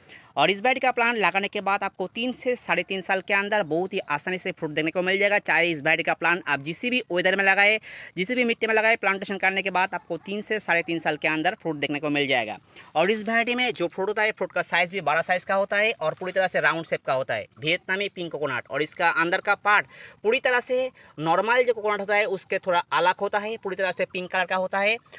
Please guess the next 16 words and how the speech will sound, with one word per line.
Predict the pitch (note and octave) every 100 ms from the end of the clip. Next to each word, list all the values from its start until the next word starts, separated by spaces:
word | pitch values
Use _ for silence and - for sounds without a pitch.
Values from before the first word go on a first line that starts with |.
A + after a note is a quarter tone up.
| -
और | D3+ E3+
इसका | G#3
जो | G3
पानी | F#3+ F#3 G#3
होता | A#3 A#3 A#3+
है | A#3
खाने | - F#3
में | F#3 F3+
बहुत | E3 F#3 G#3+
ही | A#3+ B3
स्वीटेबल | - F3 E3+ F3+
और | F3
मीठा | D#3+ D3 D3
सा | D3+
होता | C3 C3
है। | G#2+